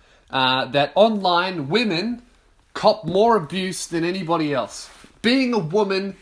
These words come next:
in an online space is dangerous because everyone loves to target a woman online. This is my argument. Being a human on the internet is fucking dangerous.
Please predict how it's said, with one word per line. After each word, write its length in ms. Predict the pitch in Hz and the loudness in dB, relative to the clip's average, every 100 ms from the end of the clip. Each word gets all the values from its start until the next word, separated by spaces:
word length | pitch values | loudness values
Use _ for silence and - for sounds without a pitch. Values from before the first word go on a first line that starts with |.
| - | -8
in 140 | 156 | -4
an 100 | 175 | -4
online 520 | 151 196 190 180 170 | -2 -2 0 -2 -2
space 640 | 151 - 165 160 139 - - - | -4 -2 0 0 -2 -10 -14 -6
is 180 | 151 107 | -6 -2
dangerous 800 | 160 151 139 123 104 - - - - _ - | 0 0 -2 -6 -8 -10 -14 -16 -20 _ -6
because 280 | 160 180 196 | -2 2 2
everyone 460 | 214 240 208 196 | 2 2 0 0
loves 260 | 190 190 - | -2 -4 -6
to 100 | 165 | -10
target 480 | 160 156 170 165 160 | -6 -2 -2 0 -2
a 60 | |
woman 320 | 131 151 156 139 | -2 -2 -2 -2
online. 540 | 131 120 117 101 104 - - - _ - _ _ _ _ _ _ _ - | -4 -4 -6 -8 -10 -18 -20 -20 _ -20 _ _ _ _ _ _ _ -2
This 180 | 247 | 0
is 120 | 247 185 | 0 0
my 240 | 202 190 | 0 2
argument. 480 | 160 131 127 127 160 _ _ _ - 143 | 2 0 -2 -4 -6 _ _ _ -12 0
Being 560 | 202 285 302 254 220 190 | 2 4 2 0 -4 -4
a 140 | - 196 | 0 0
human 680 | - - 220 262 190 131 127 | 0 0 2 4 2 0 -2
on 180 | 143 | -2
the 120 | 147 160 | -2 -2
internet 580 | 151 139 139 147 165 _ _ _ - | -4 -4 -2 -2 -4 _ _ _ -6
is 240 | 151 - | -4 -4
fucking 560 | - - 196 180 185 151 | -10 -2 0 2 0 0
dangerous. 640 | 147 139 123 113 104 | 0 0 -2 -6 -6